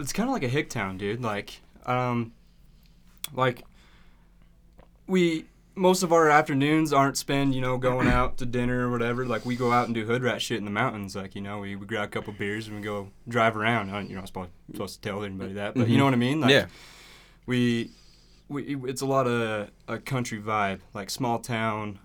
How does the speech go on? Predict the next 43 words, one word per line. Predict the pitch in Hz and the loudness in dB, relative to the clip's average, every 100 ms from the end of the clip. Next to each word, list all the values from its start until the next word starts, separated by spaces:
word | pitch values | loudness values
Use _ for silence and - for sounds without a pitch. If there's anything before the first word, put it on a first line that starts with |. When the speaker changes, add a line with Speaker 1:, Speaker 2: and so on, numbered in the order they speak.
| - | -12
Speaker 1:
Um, | 107 101 101 98 98 90 - _ _ - - - _ - - | -8 -6 -6 -6 -8 -10 -18 _ _ -20 -20 -20 _ -10 -4
I | 127 | -4
think | 127 135 | -4 -2
I | 131 | -2
grew | 135 135 | 2 2
up | 127 | 2
in | 127 | 0
a | 120 113 | -2 -2
little | 120 117 | -2 -2
town | 123 117 | -2 -4
called | 117 107 | -4 -6
Dingle, | 95 123 127 110 92 - - | -2 -2 0 -4 -6 -14 -8
actually, | 104 - 107 | -8 -6 -4
outside | 104 113 - 107 | -4 -4 -6 -6
of | 127 | -6
Montpelier. | 135 127 135 147 156 107 90 | -8 -6 -6 -6 -6 -10 -8
Speaker 2:
Dingle? | 101 117 117 87 90 117 | -2 0 0 -2 -8 -4
Speaker 1:
Dingle. | 113 131 117 98 - - - | 0 0 -2 -6 -12 -14 -4
And | 117 | -4
I | |
think | 117 156 151 | -2 -4 -4
there's | 143 120 - - - | -4 -4 -8 -14 -14
populations, | 151 156 123 123 131 143 123 | -12 -10 -6 -6 -6 -6 -8
like, | 104 | -8
maybe, | 120 110 107 | -10 -10 -10
like, | 98 | -10
fifty, | - 107 107 123 123 | -10 -12 -10 -10 -10
hundred | 120 113 123 | -10 -8 -8
there, | 123 127 | -8 -8
you | 127 117 | -6 -8
know? | 120 | -6
Speaker 2:
Really? | 110 135 165 120 92 | -4 0 0 0 -2
Speaker 1:
Yeah. | 107 95 95 - | -2 -6 -12 -18
It's | - | -10
a | |
Speaker 2:
Dang. | 95 | -2
Speaker 1:
really | 135 147 | 0 0
small | 135 135 113 | -2 -4 -6
town, | 110 107 101 | -6 -8 -4
really | 147 151 | -2 0
Mormon | 127 131 131 | 0 0 -2
town, | 120 113 117 117 | -2 -2 -2 -2
Speaker 2:
Mm-hmm. | 110 101 95 | -4 -2 -2